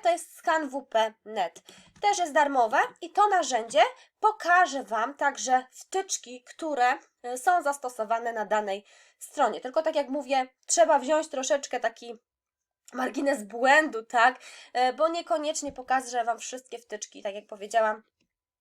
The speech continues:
które na danej stronie są zastosowane. Ok, i widzimy tutaj już, że on nam pokazał,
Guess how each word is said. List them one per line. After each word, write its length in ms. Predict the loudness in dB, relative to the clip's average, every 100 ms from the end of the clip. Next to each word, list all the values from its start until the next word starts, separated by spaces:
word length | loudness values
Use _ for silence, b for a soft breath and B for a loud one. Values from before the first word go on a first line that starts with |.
| _ _
które 320 | -12 -4 -2
na 140 | -2 2
danej 280 | 2 0 -6
stronie 460 | -8 -6 -6 -8
są 280 | -6 -6 -6 b b b b -20
zastosowane. 1040 | 0 0 0 -6 -6 -8 -2 -2 -2 -6 -16 b b b
Ok, 220 | -4 0 2 2
i 100 | 0
widzimy 500 | -8 -10 -6 -6 -6
tutaj 380 | -10 -6 -4 -4
już, 220 | -4 -6
że 140 | -6 -2
on 220 | -2 0
nam 200 | -2 -2
pokazał, 640 | -6 -2 -2 0 -2 -2